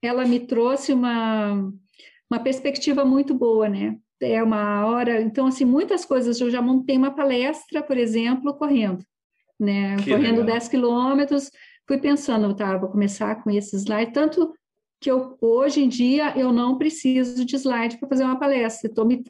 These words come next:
Speaker 1: tô treinando pra isso, sabe? Pra não precisar de falar com slide. E uma coisa é puxando a outra. Então, isso tudo me deu, a corrida me deu isso, né? Então, é a hora que me relaxa, porque eu sou uma pessoa ansiosa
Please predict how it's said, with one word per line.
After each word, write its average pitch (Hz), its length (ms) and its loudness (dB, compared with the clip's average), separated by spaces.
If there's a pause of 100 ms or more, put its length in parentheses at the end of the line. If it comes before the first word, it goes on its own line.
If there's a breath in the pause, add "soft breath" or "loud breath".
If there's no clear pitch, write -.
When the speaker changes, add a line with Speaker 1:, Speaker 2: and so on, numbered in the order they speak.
Speaker 1:
tô 262 140 -2
treinando 262 640 2
pra 302 160 -2
isso, 220 420 -2
sabe? 202 360 -4
Pra 214 220 -2
não 214 260 2
precisar 247 540 -2
de 220 160 -8
falar 214 340 -2
com 214 80 -2
slide. 196 540 -2 (400 loud breath)
E 226 80 4
uma 220 160 4
coisa 226 360 0
é - 20 -4
puxando 277 420 2
a 285 100 2
outra. 233 480 0 (560 loud breath)
Então, 247 380 2
isso 262 300 2
tudo 277 280 0
me 294 160 4
deu, 247 520 2
a 254 100 -2
corrida 277 420 2
me 226 140 2
deu 185 280 -2
isso, - 360 -10 (260)
né? 214 220 2
Então, 208 260 0
é 214 120 0
a 214 120 0
hora 214 320 2
que 208 400 0
me 202 120 2
relaxa, 226 600 0
porque 277 240 -6
eu 254 60 -2
sou 262 200 -4
uma 233 140 2
pessoa 220 300 -2
ansiosa 208 640 -2